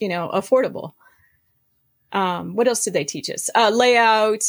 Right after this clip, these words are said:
uh, how do you wanna do the numbering? They d-, they could do indexing for us. So if you wanna be able to refer back to pages, uh, where's, where,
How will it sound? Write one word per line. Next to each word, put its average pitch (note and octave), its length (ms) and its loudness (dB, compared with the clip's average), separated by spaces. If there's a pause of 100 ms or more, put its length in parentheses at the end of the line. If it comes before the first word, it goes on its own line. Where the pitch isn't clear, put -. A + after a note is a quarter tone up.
uh, F3+ 180 0
how G3+ 140 -6
do G3 60 0
you F#3+ 60 -2
wanna F#3+ 140 -4
do F#3 140 -2
the F#3 100 -2
numbering? G3+ 580 -2
They F3 340 0
d-, F3+ 280 -8
they F#3+ 140 -2
could F#3+ 140 -10
do F3+ 360 -4
indexing A#3+ 560 0
for A3+ 240 0
us. G#3+ 260 0
So - 440 4
if F#3 120 -6
you G3 120 -4
wanna F#3 180 -4
be F3+ 120 -2
able F3 120 -2
to F3 60 0
refer F#3 320 -2
back F#3 300 2
to G#3+ 100 -8
pages, G3 880 0
uh, D#3 220 -6
where's, E3 580 -2
where, F3+ 480 -2